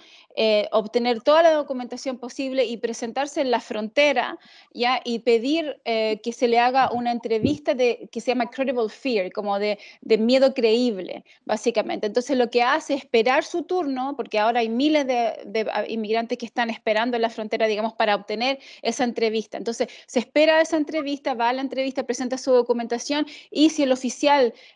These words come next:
eh, digamos, le cree que la persona fue perseguida o, digamos, torturada, maltratada o no protegida en el país de origen, lo podrían dejar de entrar.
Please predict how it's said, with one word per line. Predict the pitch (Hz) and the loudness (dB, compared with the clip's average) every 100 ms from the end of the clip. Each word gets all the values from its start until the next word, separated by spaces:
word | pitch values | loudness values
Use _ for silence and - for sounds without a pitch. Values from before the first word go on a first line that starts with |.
| _ | _
eh, | 226 220 214 208 202 - | 2 2 2 2 2 0
digamos, | 226 226 240 240 247 - | -2 0 2 0 -2 -8
le | - 226 220 214 | 0 4 4 4
cree | 269 330 440 285 277 277 | 2 4 6 4 4 2
que | 233 233 | 0 2
la | 233 220 | 2 0
persona | - 262 240 | -6 -6 -8
fue | - 285 | 0 0
perseguida | 285 277 - 233 240 285 269 220 | 0 -4 -2 -4 -2 0 2 2
o, | - 226 226 - _ | 2 2 0 -4 _
digamos, | - 185 196 214 - | -16 -10 -8 -8 -4
torturada, | 214 233 220 233 | -2 2 2 2
maltratada | 220 214 214 214 220 226 214 | 0 -6 -4 0 0 0 -2
o | |
no | 214 208 | -6 -6
protegida | 226 220 - 240 | -8 -8 -6 -6
en | 226 | -4
el | 214 | -6
país | 208 214 233 | -4 -4 -2
de | 214 | -4
origen, | 202 277 330 320 - - | -2 -4 -2 -4 -6 -10
lo | 220 233 | -2 2
podrían | 233 233 247 240 | 4 2 0 -2
dejar | 226 - 233 | -4 0 0
de | 214 | 0
entrar. | 202 - 262 | -6 -4 0